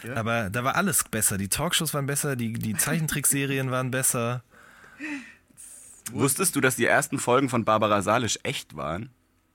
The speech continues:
Speaker 2: Nein.
Speaker 3: Das ist Real Talk. Die ersten Fälle von Barbara Salisch waren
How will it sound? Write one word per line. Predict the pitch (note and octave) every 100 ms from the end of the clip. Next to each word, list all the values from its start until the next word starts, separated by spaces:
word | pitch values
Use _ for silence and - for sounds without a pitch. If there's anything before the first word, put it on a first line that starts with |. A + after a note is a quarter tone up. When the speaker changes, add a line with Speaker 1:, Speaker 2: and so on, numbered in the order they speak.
| _ _ _ _ _ _ _
Speaker 2:
Nein. | F#2+ G2 F#2+ E2+ D#2+ D2 - _ _ _ _ _ _ _ - -
Speaker 3:
Das | - G#2
ist | G#2+ -
Real | A2+ A2+
Talk. | G#2 F2+ E2+ - - - -
Die | -
ersten | A2+ D#3 - D#3+
Fälle | - C3+ C3 D3 E3+
von | B2+
Barbara | A2 A2 A2
Salisch | A2 A#2 C3+ A2+
waren | G#2